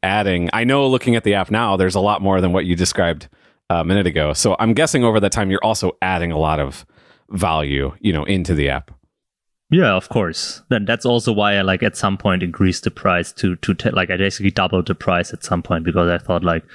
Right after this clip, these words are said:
Speaker 2: just looking at other apps, looking at competitors, that's, that seems fair. Like, uh, if, if, if the value of the app increases, then the, the, the price increases. And of course, for everyone that already had upgraded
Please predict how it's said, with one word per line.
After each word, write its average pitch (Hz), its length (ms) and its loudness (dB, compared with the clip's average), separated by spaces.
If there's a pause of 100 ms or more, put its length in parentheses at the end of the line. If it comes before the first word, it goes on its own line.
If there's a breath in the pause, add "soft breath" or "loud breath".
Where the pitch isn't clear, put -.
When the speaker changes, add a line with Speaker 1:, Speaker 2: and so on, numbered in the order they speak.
(320 loud breath)
Speaker 2:
just - 240 -6
looking 120 320 0
at 98 140 0
other 98 280 0
apps, 98 360 0
looking 104 240 2
at 92 120 2
competitors, 90 840 -2 (560)
that's, - 460 -4 (280)
that 117 240 0
seems 120 320 0
fair. 98 480 -2
Like, 90 340 0 (380 loud breath)
uh, - 80 0 (100)
if, 120 240 2
if, - 300 -2
if - 160 -2
the 120 100 0
value 117 400 2
of 110 120 -2
the 113 120 2
app 110 180 -2
increases, 113 720 2
then 104 500 4 (520 soft breath)
the, 113 200 0
the, 110 220 -2
the 110 100 -2
price 110 400 0
increases. 92 560 0
And 107 120 2
of 127 120 -2
course, 165 240 2
for 139 140 0
everyone 131 360 2
that 113 180 -2 (300)
already 113 460 4
had 101 280 0
upgraded 113 680 0